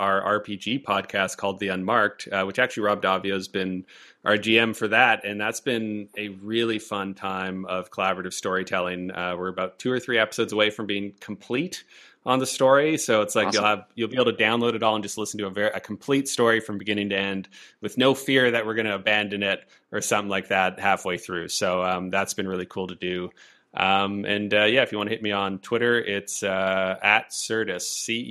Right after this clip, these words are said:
Speaker 1: E R T I S. Don't ask why.
Speaker 2: <laughs> Uh, I always say this when you're on, but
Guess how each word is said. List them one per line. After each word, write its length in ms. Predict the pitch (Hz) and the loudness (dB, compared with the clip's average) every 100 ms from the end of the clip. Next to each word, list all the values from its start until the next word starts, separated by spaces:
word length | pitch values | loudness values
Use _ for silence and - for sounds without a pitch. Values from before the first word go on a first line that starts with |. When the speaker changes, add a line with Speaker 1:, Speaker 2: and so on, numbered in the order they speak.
| 113 | -8
Speaker 1:
E 40 | 113 | -4
R 460 | 101 101 101 98 - _ _ _ - | 0 2 2 0 -8 _ _ _ -14
T 300 | - 104 92 | -8 -6 -2
I 180 | 92 | 0
S. 380 | 92 87 87 - | 0 0 -2 -4
Don't 180 | 90 85 | -8 -8
ask 240 | 85 - | -8 -10
why. 160 | - - _ _ - - - - | -10 -12 _ _ -20 -20 -14 -2
Speaker 2:
<laughs> 0 | 190 - - - - - - - | -2 0 -8 -8 -14 -18 -8 2
Uh, 380 | 127 127 120 - | 4 4 2 4
I 160 | 147 | 4
always 220 | 143 143 | 6 2
say 80 | 147 | 2
this 160 | 123 127 | 0 0
when 80 | 113 | -2
you're 100 | 107 | 0
on, 200 | 101 95 | -2 0
but 280 | 98 95 | -2 -2